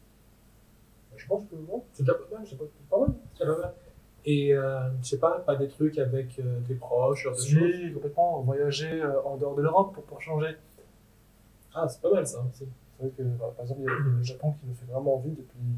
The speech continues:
Speaker 1: beaucoup d'années, mais à chaque fois, bah, on n'a ni le temps ni l'argent pour y aller. Peut-être que l'année prochaine, euh, sera enfin la bonne année.
Speaker 2: J'espère pour toi. Après, tu montes ta boîte,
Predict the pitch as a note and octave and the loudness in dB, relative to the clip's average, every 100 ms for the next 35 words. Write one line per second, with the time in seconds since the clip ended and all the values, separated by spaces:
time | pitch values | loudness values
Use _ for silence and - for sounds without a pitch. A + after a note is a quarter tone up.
0 | A#2 - - B2 A#2+ D#3+ F#3+ D3 B2 - | -6 -14 -14 -14 -6 -4 -4 -8 -16 -16
1 | - - B2+ A#2+ - - - - - - | -16 -6 -6 -6 -10 -20 -20 -20 -20 -20
2 | _ - B2 A#2+ A2+ C#3 C#3+ B2+ D3 C#3 | _ 2 4 4 0 -2 0 2 4 4
3 | C3+ C3+ C3+ C3 C3 C#3 B2+ A2+ C3 G3 | 2 -4 -4 -2 0 -2 -2 2 4 4
4 | G#3 - - - - - - B2 C#3 C3+ | 2 -12 -20 -12 -8 -6 0 4 4 4
5 | C3 A#2+ A#2+ A#2+ C#3 C#3 B2 A2 - - | -2 -2 -4 -4 -4 -4 -8 -10 -16 -20
6 | - - - B2+ C3 C#3+ C#3+ D#3 C#3+ C#3+ | -20 -4 4 6 6 4 2 4 4 4
7 | D3+ F3+ F#3+ - - _ - B2 - - | 2 2 0 -6 -16 _ -14 -12 -12 -18
8 | - - - C#3 - F3 E3+ D3+ C3+ C3 | -20 -14 0 2 10 10 10 4 4 2
9 | C#3 G3+ - D3+ E3 - - D#3 - - | 0 -2 -2 -2 2 2 4 4 2 -6
10 | - | -16